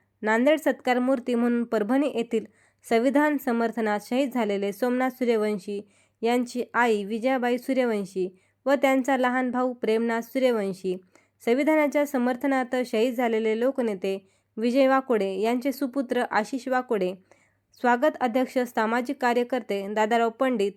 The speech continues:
तर संयोजक तथागत मित्रमंडळाचे संस्थापक अध्यक्ष तथा नगर परिषदेचे गटनेते उत्तम भैया खंदारे, प्रमुख पाहुणे नामदेवराव राजभोज,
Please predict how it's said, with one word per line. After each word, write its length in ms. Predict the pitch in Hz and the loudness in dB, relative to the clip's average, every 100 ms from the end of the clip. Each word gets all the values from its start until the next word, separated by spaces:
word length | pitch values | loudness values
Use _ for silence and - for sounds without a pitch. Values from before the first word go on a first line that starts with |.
| _ _ _ 277 | _ _ _ -2
तर 80 | |
संयोजक 480 | 277 247 247 247 247 240 | 2 4 4 4 2 -2
तथागत 400 | 226 240 220 214 214 _ _ _ | -2 0 0 -2 -4 _ _ _
मित्रमंडळाचे 880 | 233 247 277 269 240 226 220 214 214 | -4 0 0 2 2 2 2 0 -4
संस्थापक 600 | 208 269 269 247 180 196 185 _ _ _ - | 0 -2 0 -2 -2 -6 -8 _ _ _ -2
अध्यक्ष 460 | 247 254 277 - 208 196 233 | 2 4 2 0 -4 -4 -6
तथा 200 | 233 254 | -4 -2
नगर 320 | 233 208 254 | -2 -2 -2
परिषदेचे 640 | 269 269 247 240 247 247 233 | 0 -2 0 -2 0 -2 0
गटनेते 640 | 269 269 214 185 196 - _ _ - | 0 0 -2 -2 -6 -8 _ _ -4
उत्तम 320 | 240 277 277 | 0 2 2
भैया 240 | 254 240 233 | 4 2 0
खंदारे, 420 | 285 262 220 185 185 _ _ _ | 0 2 2 0 -2 _ _ _
प्रमुख 260 | 226 247 302 | 0 2 2
पाहुणे 540 | 311 277 277 226 208 208 - | 0 2 2 2 -2 -6 -6
नामदेवराव 580 | 220 240 277 269 247 247 | -2 2 2 4 2 2
राजभोज, 520 | 254 226 196 202 | 0 -2 -4 -4